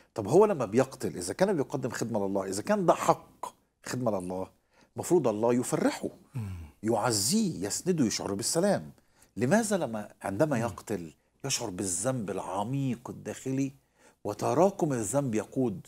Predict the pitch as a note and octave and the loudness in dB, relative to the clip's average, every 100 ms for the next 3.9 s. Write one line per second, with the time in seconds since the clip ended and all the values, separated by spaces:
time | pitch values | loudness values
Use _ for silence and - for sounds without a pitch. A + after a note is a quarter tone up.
0 | - G#2+ - B2+ A2 A2+ G#2+ - A2 F#2+ | -10 -10 -4 -2 -2 -4 -6 -4 -4 -4
1 | F2 - - - G2 C#3 C#3 B2+ B2 A2+ | -8 -8 -6 -6 0 2 2 2 0 0
2 | A2+ C3+ B2 - - C3+ B2+ A2 A#2+ A2 | 0 0 -2 -8 -6 -2 0 0 0 0
3 | F#2+ E2+ - - - C3 A2+ G#2 | -2 -6 -8 -8 -6 -4 -4 -6